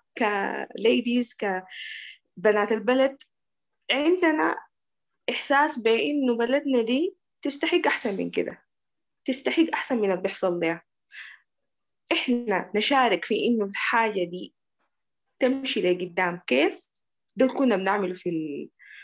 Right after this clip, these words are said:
في الثورة. ابتداء من زغروتتنا، ابتداء من التأمين، ابتداء من المشاركات اللي ما ينفع نقولها هسي، يعني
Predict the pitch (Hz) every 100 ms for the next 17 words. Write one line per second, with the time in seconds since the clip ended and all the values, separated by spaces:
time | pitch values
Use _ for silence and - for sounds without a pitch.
0 | - - 190 175 165 160 160 156 - -
1 | - 180 175 160 160 165 _ _ - -
2 | - 170 190 214 226 208 226 220 202 190
3 | 185 185 277 311 302 277 277 - 214 190
4 | 202 220 220 196 208 220 208 185 - 185
5 | 202 226 247 269 262 254 247 - 175 190
6 | 208 - 190 196 226 220 202 190 190 180
7 | 180 180 180 220 214 208 185 - - 196
8 | 214 226 208 196 185 202 233 220 220 247
9 | - - 269 - _ - - - - 233
10 | 214 196 226 220 208 208 -